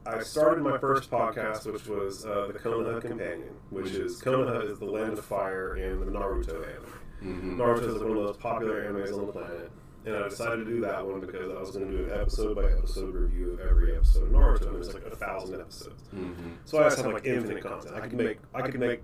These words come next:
Speaker 1: Konoha Companions for the next twenty years.
Speaker 2: <laughs>
Speaker 1: Okay? So, like, it was just something I could do where I could, like, sharpen my sword and get better. And frankly, I started doing it because I had a buddy. Who've been talking for forever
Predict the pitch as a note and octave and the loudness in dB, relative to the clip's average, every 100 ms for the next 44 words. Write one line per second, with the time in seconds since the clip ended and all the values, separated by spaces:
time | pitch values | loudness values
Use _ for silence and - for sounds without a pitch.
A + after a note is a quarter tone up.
0 | - - - - - - B2 A#2+ A#2+ - | -12 -20 -20 -20 -20 -4 0 2 0 -4
1 | G#2+ A2 A2+ A2 G#2 G#2 - - A2 G2+ | -4 -2 -2 -4 -4 -4 -6 -8 -2 -2
2 | F2+ D#2+ - - - G#2 E3 D#3 - - | -2 -8 -12 -14 -14 -2 0 0 -2 -8
3 | D3 - - - G2+ F#2+ - - - - | -8 -14 -16 -6 -4 -4 -8 -18 -20 -20
4 | - - B2+ A#2 G#2+ - C3 B2+ C3 C3 | -16 -2 0 2 0 -4 -4 -4 -4 0
5 | D3+ C#3 B2+ A#2+ A2+ A2+ A2+ A2 G#2 G#2 | 2 2 0 -2 -4 -2 2 2 2 0
6 | G2+ G#2+ G#2 G2+ - A#2+ A#2 A2+ G#2+ G#2 | -2 -2 -4 -4 0 2 2 2 0 0
7 | - G#2 G2+ G2+ G2 G2 G2 A2+ A#2 A2 | -2 2 2 2 -2 -6 -2 0 2 0
8 | A2+ A2 D3 G#3 G#3 C3 B2+ A2+ A2+ D3+ | 0 0 0 0 0 0 -2 -4 -4 -2
9 | D#3 - C3 C#3+ B2 G#2+ - - A#2+ A2+ | 0 0 0 2 0 -2 -4 0 0 0
10 | G2+ B2+ A#2+ - A2 - - - - - | 0 2 2 2 0 2 0 -2 -8 -12
11 | - - - - - - - - - B2 | -16 -20 -20 -20 -20 -20 -20 -20 -10 -4
12 | A#2 A2 C#3+ B2+ - F2 E2+ - - A#2+ | -4 0 0 0 -2 -8 -12 -8 -2 0
13 | - | 0